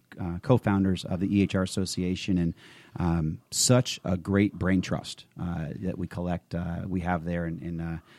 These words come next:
just, uh, all the good that we do in healthcare, um, from those, the, those posts. So, um,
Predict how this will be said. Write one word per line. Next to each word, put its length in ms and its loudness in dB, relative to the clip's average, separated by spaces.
just, 260 -2
uh, 300 2
all 100 0
the 80 0
good 180 2
that 80 2
we 120 4
do 160 4
in 100 2
healthcare, 560 -4
um, 140 -4
from 240 0
those, 340 -2
the, 280 -4
those 200 -2
posts. 540 0
So, 240 0
um, 320 4